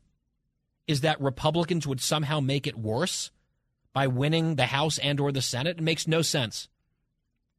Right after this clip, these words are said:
This from the same guy who told us there would be no inflation, no one was worried about it, then it was transitory,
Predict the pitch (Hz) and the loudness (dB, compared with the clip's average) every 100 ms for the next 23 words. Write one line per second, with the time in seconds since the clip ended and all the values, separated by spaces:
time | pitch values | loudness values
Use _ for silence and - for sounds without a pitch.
0 | _ _ _ _ _ _ _ _ - 151 | _ _ _ _ _ _ _ _ -2 0
1 | 180 208 180 143 - 180 185 170 151 127 | 2 2 2 2 2 0 0 0 0 2
2 | 120 117 - - 131 - 147 135 135 - | 0 -2 -10 -4 -2 0 2 2 0 -2
3 | - - 123 120 226 262 156 113 110 110 | -6 0 2 4 4 2 2 0 -2 -4
4 | 107 104 175 190 - 123 147 180 151 127 | -4 -4 -2 -4 -2 2 4 4 2 0
5 | 117 104 98 104 98 151 - _ 165 175 | -2 -2 -2 -4 -4 -4 -8 _ -2 0
6 | 180 175 - - 190 170 127 123 117 107 | 0 -2 -4 -2 0 2 0 -2 -4 -2
7 | 175 | -6